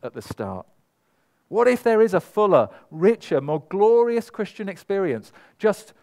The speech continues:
waiting to be discovered if only I could unearth the secret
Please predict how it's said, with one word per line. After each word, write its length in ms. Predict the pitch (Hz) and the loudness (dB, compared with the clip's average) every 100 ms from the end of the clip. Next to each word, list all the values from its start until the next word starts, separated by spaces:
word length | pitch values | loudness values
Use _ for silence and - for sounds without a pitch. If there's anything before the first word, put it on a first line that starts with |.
| _ _ _ | _ _ _
waiting 600 | 147 151 247 262 - 262 240 | -12 -4 -2 -2 -6 -8 -6
to 100 | 226 | -8
be 100 | 220 | -6
discovered 600 | 214 - 208 156 110 _ - 151 | -8 -4 -4 -4 -10 _ -20 -8
if 160 | 180 - - | -8 -6 -4
only 400 | 247 240 170 143 | -4 -2 -2 -2
I 100 | 147 | -2
could 160 | 156 | -2
unearth 380 | 165 175 165 - | -2 -2 -6 -8
the 100 | 139 | -18
secret 640 | - 226 202 - 110 95 | -14 -14 -14 -14 -14 -14